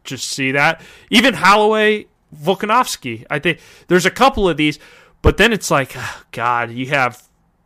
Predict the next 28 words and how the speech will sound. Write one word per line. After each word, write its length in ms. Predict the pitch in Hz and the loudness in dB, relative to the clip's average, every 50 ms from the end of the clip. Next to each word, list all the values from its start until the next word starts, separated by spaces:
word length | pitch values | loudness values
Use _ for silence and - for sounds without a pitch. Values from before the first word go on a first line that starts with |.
| _ _ _ _ | _ _ _ _
is 160 | - 120 117 135 | -16 -14 -10 -8
it, 180 | 131 120 - _ _ 131 | -8 -10 -10 _ _ -10
are 120 | 123 123 | -8 -8
you 140 | 123 123 123 | -8 -8 -8
gonna 180 | 143 147 143 | -6 -6 -6
get 260 | 123 139 135 - - - _ _ _ _ _ _ | -4 -4 -4 -4 -6 -10 _ _ _ _ _ _
Jan 540 | - 135 147 143 147 143 143 143 143 139 135 | -8 -4 -2 0 0 0 0 0 -2 -4 -6
and 380 | 131 127 131 131 - - - | -8 -10 -12 -14 -18 -20 -18
Glover 840 | - - 139 147 156 156 156 139 139 151 147 147 143 143 139 139 135 | -10 -4 0 0 2 2 0 0 -2 -2 0 0 2 0 0 0 -2
again? 680 | 139 143 131 131 - 143 143 143 143 143 143 139 139 | -4 -4 -8 -10 -10 -8 -8 -6 -6 -6 -6 -6 -8
And 200 | 135 127 123 120 | -8 -10 -8 -10
it's, 420 | 120 120 117 - - - - - - - | -10 -12 -12 -12 -12 -12 -12 -14 -14 -16
it's 300 | 143 131 120 - - - | -18 -18 -18 -18 -20 -16
just 220 | 131 113 - - | -16 -14 -14 -14
like, 220 | 120 107 - - - - | -16 -18 -20 -20 -18 -18
oh, 260 | 143 117 110 - - - | -18 -18 -18 -20 -16 -14
I'd, 280 | 135 117 117 117 - _ _ _ _ _ _ _ _ _ _ _ _ | -14 -12 -12 -14 -18 _ _ _ _ _ _ _ _ _ _ _ _
the 80 | - 156 | -6 -2
Yuri, 500 | 160 175 233 269 294 320 330 294 254 190 | 0 2 2 4 4 4 2 2 0 -2
the 440 | - 185 160 160 160 160 160 160 165 | -4 -4 -2 -2 0 0 -2 -2 -4
Yuri's 560 | - 160 202 269 320 349 311 185 - - - - - | -4 -2 0 0 2 0 -2 -2 -6 -8 -10 -6 -4
in 220 | 185 175 175 170 | -2 -2 0 0
that 360 | 160 151 151 147 147 143 - | 0 2 2 2 2 0 -2
is 580 | 147 135 135 135 131 123 123 - - - - - _ _ _ _ _ _ _ | -2 -2 0 0 -2 -4 -6 -10 -10 -12 -12 -14 _ _ _ _ _ _ _
interesting, 840 | 143 151 160 147 - - 143 127 123 113 - - 131 120 117 110 - | 0 0 0 -2 -2 -4 -2 -2 -2 -4 -4 -8 -8 -8 -10 -6 -4
but 280 | 135 123 117 - - _ | -2 -2 -2 -4 -10 _
I'm 680 | - - - - - - _ _ _ _ _ _ 156 165 | -20 -20 -20 -20 -20 -20 _ _ _ _ _ _ -6 -4
not, 260 | 180 170 - - | -4 -4 -4 -8